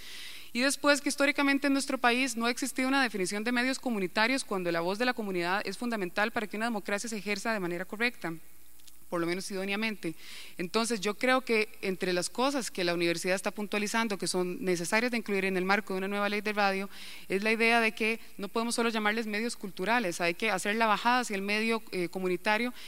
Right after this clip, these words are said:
y que además hay que comprender que para un medio comunitario vender publicidad es la forma de subsistir, no es que se convierta en un medio que busca, eh, tener finalidades de lucro. Y creo que hay una diferencia muy importante de la que posteriormente podemos discutir más.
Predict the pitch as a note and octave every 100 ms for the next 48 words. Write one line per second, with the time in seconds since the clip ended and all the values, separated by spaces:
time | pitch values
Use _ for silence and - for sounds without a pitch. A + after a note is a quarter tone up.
0 | - - A3 B3 B3+ B3+ B3 A#3+ G#3 G3+
1 | B3 B3 G#3 G3+ G3+ A#3+ - G3 - -
2 | - - F#3+ G3+ A3 B3+ C4+ F#3+ F3+ F3
3 | E3+ G#3+ G#3+ E3+ F3+ F#3+ G#3+ B3+ A#3 A3
4 | G3+ G#3+ G3+ A3 A#3 A#3 B3 A3+ G3 -
5 | - - A#3 F#3+ - - F#3 G3+ G#3+ B3
6 | - G3+ - F#3 F#3+ F#3+ G3+ G3+ G3+ A#3+
7 | G#3 F#3 F3+ F3+ G3 F3+ - D#3+ D#3 -
8 | - G3 F3+ - G3+ F#3+ E3 E3+ E3+ E3+
9 | E3 E3+ E3 - - - G3+ F#3+ G3+ G3+
10 | A3 G#3+ G3+ G3 G#3+ G#3 G#3+ G#3+ G3 G3+
11 | G3+ - A3+ E3 E3+ D#3+ D#3 D#3+ E3 -
12 | D#3+ E3+ F3+ F3+ F3 F3 E3+ F3 F3 F3
13 | - F3 E3 E3 - -